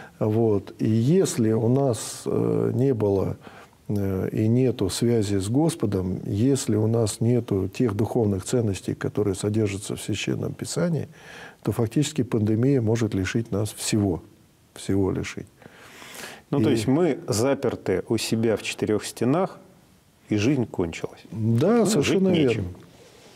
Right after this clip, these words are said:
Speaker 1: Потому что, и, и вот пандемия как раз показывает, что все эти ценности, и работа, и развлечения, и в конечном итоге даже здоровье наше, они приходящие. То есть всё это когда-то может,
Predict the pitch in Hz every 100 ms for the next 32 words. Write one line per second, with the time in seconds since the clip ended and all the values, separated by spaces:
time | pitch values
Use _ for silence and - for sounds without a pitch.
0 | - - 131 147 165 180 - - 165 165
1 | 156 156 156 196 220 175 - 185 - 151
2 | 190 165 123 107 - 123 120 - - -
3 | - 208 196 131 - 143 113 104 - 120
4 | 160 202 196 131 120 123 147 143 196 170
5 | 135 120 113 113 110 143 123 110 117 123
6 | 113 120 110 107 131 175 208 123 107 107
7 | - - - - - - 127 151 170 -
8 | 175 208 147 - - - - 113 98 151
9 | 143 127 135 160 143 131 143 123